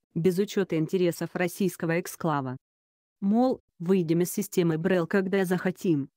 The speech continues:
а Москва никуда не денется и будет действовать по условиям Литвы, и будем вертеть ею, как пожелаем.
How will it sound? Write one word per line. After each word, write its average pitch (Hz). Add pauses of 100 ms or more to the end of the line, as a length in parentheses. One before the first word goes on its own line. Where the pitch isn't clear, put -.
а 185
Москва 196
никуда 185
не 175
денется 170
и 170
будет 165
действовать 160
по 165
условиям 165
Литвы, 160 (160)
и 196
будем 165
вертеть 156
ею, 233
как -
пожелаем. 156